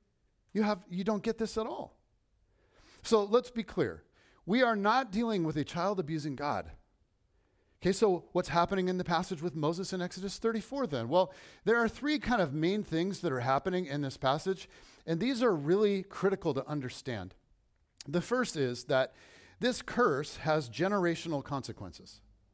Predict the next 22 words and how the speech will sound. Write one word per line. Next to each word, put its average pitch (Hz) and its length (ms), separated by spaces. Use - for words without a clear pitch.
So 202 440
we, 156 180
we, 143 200
we 135 160
understand 185 420
this. 101 220
If 165 160
your 247 100
mother 233 260
was 208 220
an 185 60
abusive 165 520
alcoholic, 147 760
that 165 180
will 220 140
impact, 180 640
to 160 140
a 202 40
degree, 165 480
who - 140
you 147 120
become. 156 400